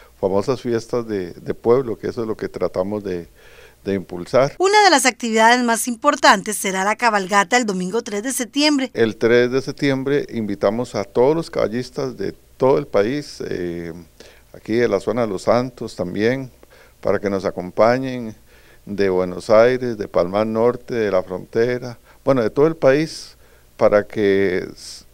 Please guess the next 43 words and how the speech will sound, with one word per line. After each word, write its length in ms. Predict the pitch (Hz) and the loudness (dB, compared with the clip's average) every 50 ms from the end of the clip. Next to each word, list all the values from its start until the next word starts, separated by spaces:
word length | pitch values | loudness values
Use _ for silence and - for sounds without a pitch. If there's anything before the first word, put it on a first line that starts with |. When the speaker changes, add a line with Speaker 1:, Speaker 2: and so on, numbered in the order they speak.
| _ _ - | _ _ -8
Speaker 1:
se 160 | - - 117 | -2 0 0
presenten 640 | - - 101 98 95 131 117 117 120 - 143 131 123 | 2 2 0 0 0 0 -4 -4 -4 -6 -4 0 0
a 100 | 113 107 | 2 4
la 140 | 98 92 92 | 4 4 2
gran 280 | 98 107 120 135 143 | 4 2 2 2 0
cabalgata 640 | 143 - 156 143 123 113 110 120 131 135 - - 131 | -2 -2 0 2 2 4 4 2 0 0 0 -2 -2
y 40 | |
la 100 | 107 98 | -2 -2
primera 380 | - - 98 90 92 101 107 120 | -2 -2 -4 -2 -2 0 0 0
edición 340 | 120 117 107 - 117 110 117 | 0 -2 -2 -4 -4 -4 -2
de 60 | 117 | -2
la 80 | 117 - | -2 -2
cabalgata 640 | - 107 98 95 95 98 104 110 - - 117 - - - - - - - - | 0 2 2 2 2 2 0 0 0 -4 -8 -8 -10 -16 -20 -20 -20 -16 -10
en 140 | - 101 98 | -6 -2 0
Baidambú, 460 | 95 95 95 95 92 92 92 110 110 | 2 2 2 0 -4 -4 -4 -6 -4
que 120 | - - 101 | -2 -2 0
va 160 | 95 92 98 | 2 2 2
a 40 | 95 | 0
ser, 400 | - 104 107 104 98 107 - - | 0 0 0 0 0 -2 -6 -6
este, 600 | - 92 87 - - - - 90 87 85 - - | -6 -6 -6 -6 -10 -8 -6 -4 -4 -4 -4 -6
el 120 | 101 95 - | -8 -6 -4
tres 200 | - 98 107 104 | -2 -2 0 0
de 120 | 123 113 | 0 -2
septiembre, 500 | 104 - - 117 113 123 117 - 135 131 - _ - - - - - - - - - - - - - | -4 -4 -4 -4 -4 -4 -4 -6 -8 -10 -10 _ -20 -20 -20 -20 -20 -20 -20 -20 -20 -20 -18 -10 -6
y 640 | 117 113 120 127 139 139 135 - - - - 101 | -4 -2 0 0 0 0 -2 -4 -6 -6 -4 -2
arrancamos 580 | 98 92 92 98 95 - 104 101 107 120 117 110 | -2 0 -2 -4 -2 0 0 0 2 0 2 2
a 100 | 98 95 | 2 2
eso 200 | 95 - 120 113 | 2 0 0 0
de 80 | 107 | 2
las 320 | 98 92 87 87 87 87 90 | 2 2 0 0 -2 -4 -2
diez 180 | 110 113 107 | 0 2 2
de 80 | 120 123 | 2 2
la 80 | 120 | 2
mañana. 420 | 110 98 92 92 90 85 82 78 - _ _ _ - - _ - - - - - _ - | 0 -2 -4 -4 -6 -6 -8 -10 -16 _ _ _ -20 -20 _ -20 -20 -20 -20 -20 _ -6
Esta 840 | - 95 98 95 - - - 127 117 113 107 101 90 85 82 80 - - | -2 0 0 0 -2 -2 2 4 6 6 6 6 4 2 0 -2 -4 -2
cabalgata 600 | - 90 92 92 95 98 98 95 - 120 110 110 | -2 0 0 0 2 2 0 2 2 2 2 2
tiene 240 | - 110 104 107 | 2 0 0 0
algo 340 | 104 104 110 113 117 110 104 | 0 -2 -2 -2 -2 -2 -2
particular 720 | - - - - - - 95 - - - - 95 104 - - | 0 0 -2 -2 -2 -6 -16 -12 -4 0 2 2 2 0 -4
que 140 | - 110 | -12 -12
se 140 | - - 98 | -8 -4 -2
ha 100 | 90 92 | -2 0
perdido, 500 | - 110 95 98 107 113 123 131 123 113 | 0 -2 -4 -2 -4 -4 -4 -4 -6 -8